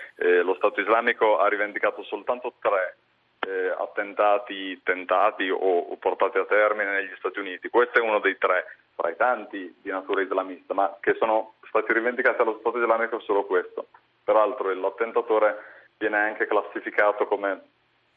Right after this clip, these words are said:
fratello dello Stato islamico o addirittura soldato del califfato, non semplice affiliato, come era avvenuto ad esempio a San Bernardino. Eh, la cosa che trovo, e in questo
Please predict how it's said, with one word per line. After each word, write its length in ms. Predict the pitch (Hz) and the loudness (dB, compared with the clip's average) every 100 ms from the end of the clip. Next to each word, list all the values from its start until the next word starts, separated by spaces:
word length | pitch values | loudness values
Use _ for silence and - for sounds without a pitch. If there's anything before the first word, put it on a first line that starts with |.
| _ _ - | _ _ -4
fratello 960 | 101 110 139 135 117 101 101 95 - - | 0 2 4 4 2 0 -2 -2 -10 -12
dello 200 | 104 98 | -8 -6
Stato 260 | - 101 101 | -2 -2 -2
islamico 600 | 98 98 92 90 90 98 | -6 -2 -2 -4 -10 -2
o 100 | 98 | 0
addirittura 480 | 98 113 110 131 120 - | 0 -2 -4 -2 -2 0
soldato 600 | 131 120 123 127 123 117 | -4 -2 2 4 2 0
del 120 | 113 | -2
califfato, 680 | 117 110 107 - 98 95 107 | 0 -2 -4 0 2 2 0
non 200 | 127 139 | 0 0
semplice 360 | 135 120 113 104 | -4 -6 -4 -4
affiliato, 680 | - 107 95 87 80 - - _ - _ _ | -4 -8 -4 -4 -2 -4 -6 _ -20 _ _
come 180 | 101 107 | 0 2
era 80 | |
avvenuto 500 | 107 110 113 113 107 95 | 4 4 2 2 2 2
ad 80 | |
esempio 280 | 98 104 107 | 0 -4 -4
a 20 | 92 | -6
San 120 | 87 | -8
Bernardino. 640 | 90 90 87 90 - - - _ _ _ - | -6 -6 -8 -10 -14 -16 -20 _ _ _ -10
Eh, 260 | - - - - | -10 -8 -14 -2
la 140 | 120 123 | 2 4
cosa 280 | 165 147 127 | 4 4 2
che 120 | - | 2
trovo, 560 | 131 127 101 95 92 | 4 4 2 -2 -2
e 160 | 107 98 | -4 -6
in 120 | 95 | -4
questo 440 | 135 131 104 92 | -4 -4 -6 -8